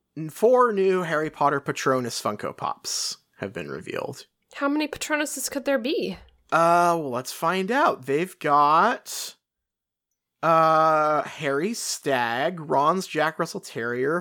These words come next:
Speaker 1: Hermione's Otter, and they've added, um, four new ones. One of them is, oh, this is funny.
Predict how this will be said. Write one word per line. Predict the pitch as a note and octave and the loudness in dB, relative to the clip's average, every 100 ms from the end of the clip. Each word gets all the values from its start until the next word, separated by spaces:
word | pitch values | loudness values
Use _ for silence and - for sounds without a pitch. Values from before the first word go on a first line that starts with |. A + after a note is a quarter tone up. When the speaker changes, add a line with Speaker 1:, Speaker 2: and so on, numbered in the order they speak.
| E3+ | -4
Speaker 1:
Hermione's | C3+ B2+ C#3 C3+ - - | -6 -6 -6 -8 -12 -8
Otter, | B2 E3+ A3+ A#2+ A2 B2+ E3+ - _ _ _ C#3 | 0 4 2 0 -6 -6 -6 -10 _ _ _ -8
and | C#3+ | -4
they've | C#3 - - | -4 -6 -6
added, | C#3+ F3+ A3+ C3 A2+ A#2 D3 F#3 G3 - _ - | -2 0 0 0 -2 -2 -2 -4 -10 -14 _ -8
um, | C3+ C3+ C3+ C3 C3 | -4 -2 0 -2 -4
four | - - D#3 D3+ | -8 -2 0 0
new | C#3 F3 | 0 0
ones. | A#3 C3+ C3 D3+ D#3 | 2 2 2 0 -4
One | B2 C3 D#3 | -2 0 2
of | F#3 F#3+ | 0 -2
them | A3+ A3 | -2 -2
is, | C#3 C3 C3 C3 C3 C3 C3 - - _ _ _ _ _ _ _ _ _ _ _ _ _ _ _ _ _ _ _ _ _ - | 2 4 6 6 6 4 0 -6 -8 _ _ _ _ _ _ _ _ _ _ _ _ _ _ _ _ _ _ _ _ _ -4
oh, | C#3 E3 G3+ G#3+ F3 B2+ A2+ _ _ _ _ | 0 4 6 6 4 0 -4 _ _ _ _
this | D3+ D#3+ E3 | -6 -6 -6
is | C3+ | -8
funny. | - D#3 E3 G2+ - | -4 -2 -2 -6 -16